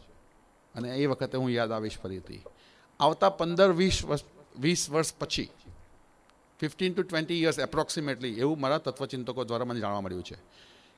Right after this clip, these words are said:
કે આવતા પંદર વીસ વર્ષ પછી ડૉક્ટર જોગેનભાઈ જોશી જીવતા હશે. હું એવા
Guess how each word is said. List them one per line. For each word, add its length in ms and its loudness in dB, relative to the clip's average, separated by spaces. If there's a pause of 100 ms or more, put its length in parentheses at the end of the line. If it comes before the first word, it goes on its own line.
કે 80 -2
આવતા 440 6
પંદર 440 4
વીસ 440 2
વર્ષ 400 -2
પછી 600 8 (2500)
ડૉક્ટર 420 6
જોગેનભાઈ 840 4
જોશી 680 0 (1400)
જીવતા 420 0
હશે. 200 -4 (1040)
હું 120 -2
એવા 300 -2